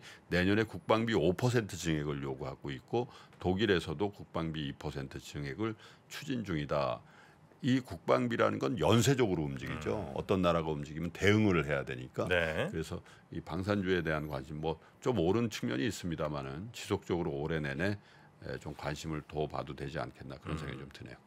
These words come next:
Speaker 2: 네. 다만 이 방산주는 그 기대감만은 오른 것이
Speaker 1: 네.
Speaker 2: 아니다. 오히려
Speaker 1: 음.
Speaker 2: 실적이,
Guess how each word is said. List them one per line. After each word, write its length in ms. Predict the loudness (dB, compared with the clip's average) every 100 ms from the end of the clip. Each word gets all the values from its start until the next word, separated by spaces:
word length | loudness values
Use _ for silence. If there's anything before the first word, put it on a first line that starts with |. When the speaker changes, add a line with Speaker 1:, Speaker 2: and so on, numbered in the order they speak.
| -4
Speaker 2:
네. 320 | -2 0 -4 -12 -16 -14 -12 -2
다만 200 | 2 2
이 60 |
방산주는 840 | 4 4 4 2 2 0 -2 -2 -4
그 260 | -4 -4 -2
기대감만은 580 | 0 2 4 4 2 2
오른 260 | -2 -4
것이 140 | -2 0
Speaker 1:
네. 80 | 0
Speaker 2:
아니다. 580 | -2 -2 -2 -2 -4 -6
오히려 360 | -6 -2 0 -2
Speaker 1:
음. 120 | -4 -10 -12 -12 -8
Speaker 2:
실적이, 1120 | -6 -6 -2 2 4 4 2 -2 -2 -2